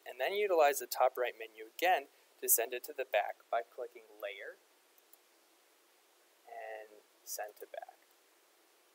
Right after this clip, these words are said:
It's a best practice to use a subtle background in order to complement the other fields on the card, instead of directing attention away from them. That's how you add a background onto your card with I D Maker.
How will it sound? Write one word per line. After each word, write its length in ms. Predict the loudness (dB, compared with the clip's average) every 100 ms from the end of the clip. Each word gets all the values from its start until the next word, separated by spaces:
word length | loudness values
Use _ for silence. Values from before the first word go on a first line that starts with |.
| _ _ _ _ _ _ _ _ _ _ _ _ _ _ _ _ _ _
It's 140 | -2 2
a 80 | 10
best 240 | 10 10
practice 400 | 4 2 4 2 2
to 80 | 0
use 240 | -6 0
a 20 |
subtle 380 | 4 8 8 8
background 560 | 6 4 4 0 -4 -6
in 160 | -10 -6
order 240 | -4 -2
to 80 | -2
complement 640 | -2 -2 -2 -2 -6 -6 -6
the 160 | -6
other 160 | -4 -6
fields 400 | -6 -4 -4 -6
on 160 | -10
the 80 | -14
card, 400 | -10 -8 -8 -16 _ _ -12
instead 400 | -2 4 12 12
of 160 | 12 4
directing 480 | 0 0 0 -8 -10
attention 560 | -10 -8 -6 -6 -8 -10
away 320 | -10 -10 -14
from 160 | -16 -16
them. 160 | -20 -20 _ _ _ _ _ _ _ -2
That's 160 | 0
how 80 | 0
you 160 | 0 0
add 160 | -2
a 80 | -2
background 560 | 0 0 0 -4 -6 -6
onto 320 | -8 -8 -10
your 80 | -10
card 320 | -4 -2 -2
with 160 | -4
I 80 | -6
D 240 | -6 -14 -20
Maker. 400 | -20 -20 -20